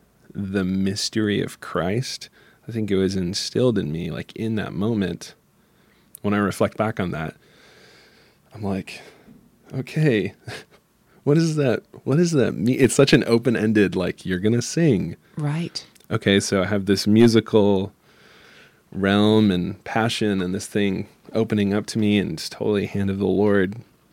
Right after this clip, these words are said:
Speaker 1: But what it all looks like is constantly, uh, <laughs> I'm constantly ping-ponging around in these different spaces of,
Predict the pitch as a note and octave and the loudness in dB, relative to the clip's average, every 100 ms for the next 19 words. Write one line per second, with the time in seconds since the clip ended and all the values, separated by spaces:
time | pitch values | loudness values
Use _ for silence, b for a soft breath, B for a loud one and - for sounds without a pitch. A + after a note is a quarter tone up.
0 | _ G#2 G#2 - G2+ G2 A2+ A#2+ A2 F#2+ | _ -6 -2 -2 -2 0 0 2 0 0
1 | F2+ G2 G2+ - F#2+ F2 C#2+ - F2 - | 0 -2 -4 -6 -4 -4 -6 -10 -10 -12
2 | - F#2+ F#2 - F2+ - F#2+ E2+ - - | -8 -8 -6 -8 -10 -10 -10 -10 -12 -14
3 | _ _ _ _ _ _ _ _ _ _ | _ _ _ _ _ _ _ _ _ _
4 | - - - - - - - B2+ - A#2+ | -16 -16 -14 -18 -16 -12 -6 -6 -2 -2
5 | A#2 A#2+ G2+ - A2+ F#2+ - F#2+ F2 E2+ | 0 -2 -2 -2 -4 -4 -6 -8 -10 -10
6 | F2+ F#2 F#3 F3+ - - b b b b | -8 -8 -6 -8 -10 -16 b b b b
7 | b - G2 F#2 G2 - F#2 - E2+ - | b -2 -2 0 -2 -2 -4 -2 -2 -2
8 | - D#2+ - - - | -6 -8 -8 -10 -14